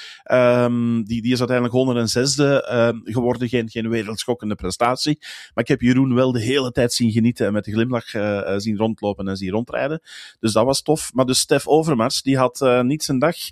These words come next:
Ehm, en, en die is echt als, als, ja, eh, een, een, een wrak bijna, eh, binnengelopen. Dat zag je aan, aan, eh, zijn lichaam, aan, aan zijn gezicht. Ehm,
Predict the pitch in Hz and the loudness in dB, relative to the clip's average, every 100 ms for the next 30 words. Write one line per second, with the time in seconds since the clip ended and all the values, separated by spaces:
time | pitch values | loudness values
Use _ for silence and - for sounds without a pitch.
0 | - - - _ - 123 117 120 117 - | -16 -20 -20 _ 0 4 4 2 0 0
1 | 120 101 123 117 113 123 120 - 139 120 | 0 0 0 0 0 0 0 -4 -6 -4
2 | 123 - 120 - - - 110 120 147 147 | -2 -2 -4 -4 -6 -8 -4 0 0 0
3 | - _ - _ _ _ - 120 120 123 | -4 _ -20 _ _ _ -4 2 4 2
4 | - 117 - 120 110 113 92 98 135 151 | 2 -2 0 -2 0 -4 -4 0 0 2
5 | 131 143 131 123 113 - 110 107 104 98 | 0 0 2 0 0 0 0 2 2 2
6 | 147 147 135 110 107 113 104 107 - 127 | 2 0 2 2 0 -4 -8 -4 -4 -2
7 | 147 - 120 113 113 104 104 - 98 92 | -2 2 0 0 -2 -2 -4 -6 -4 -2
8 | 95 101 110 139 147 135 123 117 110 110 | -2 0 0 0 0 0 0 0 -2 -2
9 | - 107 104 98 98 - 131 - - - | -2 -4 -2 -2 -4 0 0 0 -8 -16
10 | - - - - 98 98 101 98 98 | -20 -20 -16 -2 2 4 4 2 0